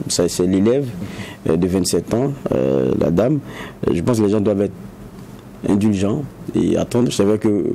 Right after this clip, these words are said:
mes reporters qui étaient sur le terrain, c'était un peu la curiosité que j'avais moi.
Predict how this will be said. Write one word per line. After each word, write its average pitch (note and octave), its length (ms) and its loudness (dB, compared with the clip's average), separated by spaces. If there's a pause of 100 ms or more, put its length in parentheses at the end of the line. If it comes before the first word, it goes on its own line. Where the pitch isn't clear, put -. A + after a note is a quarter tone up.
(160)
mes G2 140 4
reporters G2 380 2
qui G2 80 -2
étaient G2+ 140 0
sur G2+ 140 -2
le F#2 80 0
terrain, F#2+ 240 2
c'était - 260 0
un G2 40 0
peu G2 120 -2
la F2+ 120 0
curiosité F#2 440 0
que - 120 -2
j'avais E2+ 300 2
moi. F#2 220 0